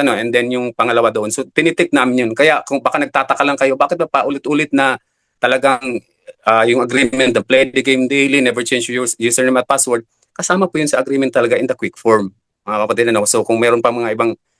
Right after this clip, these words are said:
ibang directors dyan, especially yung bago pa lang na na-promote, na wala pa kayo doon sa, hindi pa kayo lumalabas sa quick form, kasi ang sa ngayon, meron pa lang, ah, the Kingdom of Romans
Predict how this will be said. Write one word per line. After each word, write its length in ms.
ibang 160
directors 480
dyan, 160
especially 480
yung 80
bago 320
pa 160
lang 80
na 160
na-promote, 400
na 80
wala 240
pa 160
kayo 160
doon 240
sa, 320
hindi 160
pa 80
kayo 160
lumalabas 400
sa 80
quick 240
form, 240
kasi 160
ang 80
sa 160
ngayon, 240
meron 320
pa 160
lang, 320
ah, 160
the 80
Kingdom 400
of 80
Romans 640